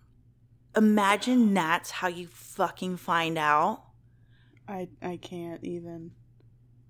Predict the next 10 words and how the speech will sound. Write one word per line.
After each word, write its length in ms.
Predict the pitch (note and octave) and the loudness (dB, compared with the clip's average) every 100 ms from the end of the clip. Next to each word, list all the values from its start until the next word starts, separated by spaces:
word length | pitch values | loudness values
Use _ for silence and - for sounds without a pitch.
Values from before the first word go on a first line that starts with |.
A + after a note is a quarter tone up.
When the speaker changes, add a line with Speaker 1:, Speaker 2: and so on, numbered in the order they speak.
| _ _ _ | _ _ _
Speaker 1:
It's 160 | G#3+ A3+ | -4 -4
heartbreaking. 1000 | - A#3+ C4 C4+ E3 C#3 C3 G#2 - - _ _ _ - _ - - _ _ - - | -2 -2 -2 -2 -2 -4 -10 -12 -14 -18 _ _ _ -20 _ -20 -20 _ _ -20 -20
Speaker 2:
This 220 | - - | -20 -20
is 100 | G#3+ | -14
why 140 | G#3 | -10
nobody 340 | G3+ F#3+ F#3 F3+ | -10 -10 -10 -10
trusts 320 | - F3 - | -8 -10 -10
the 60 | F3 | -14
government. 720 | E3 E3 F#3 A#3+ C4 C4+ | -12 -10 -8 -6 -4 -6
<laughs> 60 | - | -10